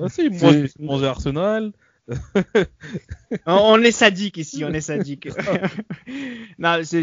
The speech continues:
Speaker 3: voilà, c'était, c'est vrai que c'est ce qui est important avec ce match-là, c'est, c'est un petit peu le contexte aussi des deux dernières saisons qui viennent de, qui viennent de se dérouler avec un, un Barça qui, qui, qui fait face à, à la suite de son histoire, le Real qui commence, euh, entre guillemets la sienne.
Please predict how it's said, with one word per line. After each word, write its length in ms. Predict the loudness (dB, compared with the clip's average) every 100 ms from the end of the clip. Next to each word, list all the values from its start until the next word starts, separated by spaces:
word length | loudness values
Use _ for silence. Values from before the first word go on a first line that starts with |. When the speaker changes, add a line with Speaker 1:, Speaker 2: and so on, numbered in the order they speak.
| -2
Speaker 3:
voilà, 240 | -2 -2
c'était, 380 | -2 -6 -4 -4
c'est 100 | -2
vrai 160 | 0 0
que 80 | -2
c'est 200 | -6 -6
ce 80 |
qui 80 | -2
est 20 |
important 320 | -2 -2 -2 0
avec 240 | 0 0
ce 100 | -2
match-là, 480 | 0 0 2 2 2
c'est, 240 | 0 -2
c'est 160 | -2 -2
un 80 | -4
petit 160 | -2
peu 140 | 2 4
le 120 | 4
contexte 500 | 2 2 2 2 0
aussi 260 | 0 2
des 100 | 4
deux 200 | 4 4
dernières 420 | 4 4 4 2 0
saisons 280 | 0 0
qui 140 | 0 0
viennent 200 | 2 4
de, 200 | 2 2 -4 -20 -4
qui 100 | 2
viennent 140 | 4
de 80 | 6
se 140 | 4
dérouler 560 | 6 4 6 8 10 10
avec 280 | 8 4 2
un, 160 | 0 -2 _ _
un 100 | -2
Barça 480 | 2 2 4 4 4
qui, 220 | 4 -2
qui, 180 | -2 -6
qui 140 | -6 -4
fait 140 | 0
face 260 | 2 2 2
à, 180 | 4
à 60 | 4
la 100 | 2
suite 200 | 0 0
de 80 | 0
son 140 | 0
histoire, 360 | 0 6 8 8
le 80 | 6
Real 260 | 6 4
qui 100 | 2
commence, 440 | -2 0 0 0 -2
euh, 160 | 2
entre 300 | 2 2 0
guillemets 280 | 2 4 6
la 140 | 6
sienne. 320 | 4 6 6